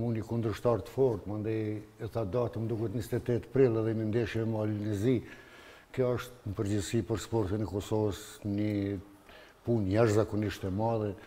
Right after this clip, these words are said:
Unë vetë personalisht, pa u nisë për Prishtinë, dhjetë minutat e fundit s'ku mujt mi përcjell, e kum përcjell lojën, më kanë lënë përshtypje dhe shfrytëzoj rastin që uroj gjithë atyre lojtarëve,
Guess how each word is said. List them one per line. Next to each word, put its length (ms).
Unë 240
vetë 320
personalisht, 800
pa 80
u 160
nisë 220
për 100
Prishtinë, 400
dhjetë 220
minutat 340
e 80
fundit 320
s'ku 160
mujt 240
mi 80
përcjell, 640
e 80
kum 240
përcjell 400
lojën, 380
më 140
kanë 180
lënë 220
përshtypje 560
dhe 140
shfrytëzoj 500
rastin 460
që 120
uroj 280
gjithë 320
atyre 320
lojtarëve, 600